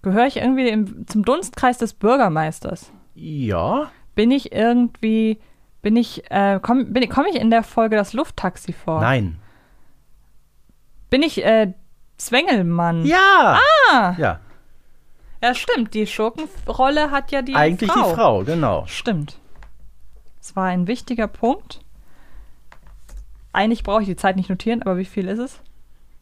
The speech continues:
Speaker 2: Äh, was war das? Eins zehn, glaub ich.
Speaker 1: Okay, eins zehn. Ähm, wenn du den jetzt nämlich errätst, sind wir gleich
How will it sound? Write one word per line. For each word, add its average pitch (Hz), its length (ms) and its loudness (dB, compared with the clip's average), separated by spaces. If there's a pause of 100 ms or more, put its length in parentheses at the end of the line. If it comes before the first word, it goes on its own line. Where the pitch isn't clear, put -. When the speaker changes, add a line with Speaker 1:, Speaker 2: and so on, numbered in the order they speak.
(440)
Speaker 2:
Äh, 101 200 -2
was 95 100 -6
war 120 120 -2
das? 113 140 -4
Eins 110 300 -4
zehn, 117 220 -2
glaub 92 200 -2
ich. 92 220 -10
Speaker 1:
Okay, 180 240 -8
eins 175 320 -8
zehn. 214 320 -2 (720)
Ähm, 196 280 0
wenn 233 200 4
du 262 80 0
den 277 280 -2
jetzt 262 260 -2
nämlich 240 240 0
errätst, 214 680 -2
sind 240 240 0
wir 202 120 2
gleich 185 640 -2